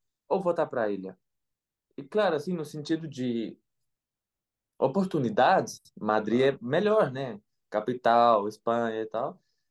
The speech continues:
E ela, na, ela continuava com as amizades que ela tinha, que ela tinha de lá e a gente acabou ficando lá.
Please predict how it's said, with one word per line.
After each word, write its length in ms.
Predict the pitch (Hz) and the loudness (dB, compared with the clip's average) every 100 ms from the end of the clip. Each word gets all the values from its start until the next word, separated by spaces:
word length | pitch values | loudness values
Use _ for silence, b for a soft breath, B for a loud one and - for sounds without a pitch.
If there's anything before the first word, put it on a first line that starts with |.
| _ - | _ -6
E 100 | 135 | 2
ela, 180 | 143 151 | 4 4
na, 240 | 156 151 - | 0 -4 0
ela 180 | 135 147 | 0 0
continuava 680 | 165 - 165 156 160 156 147 | -4 -8 -4 0 2 2 0
com 80 | |
as 140 | 123 120 | -4 -6
amizades 380 | 131 135 127 - | -4 -2 -2 -2
que 100 | 120 | -4
ela 140 | 117 | -4
tinha, 380 | 113 - 120 107 | -8 -6 -6 -6
que 160 | - 113 | -2 0
ela 120 | 113 | 0
tinha 260 | - 117 | 0 -2
de 120 | 110 120 | -2 2
lá 220 | 120 165 | 2 2
e 60 | |
a 60 | 160 | 0
gente 160 | 160 160 | -4 -2
acabou 320 | 160 143 147 | -2 2 0
ficando 320 | - 175 190 | 2 -2 2
lá. 240 | 165 151 | 0 0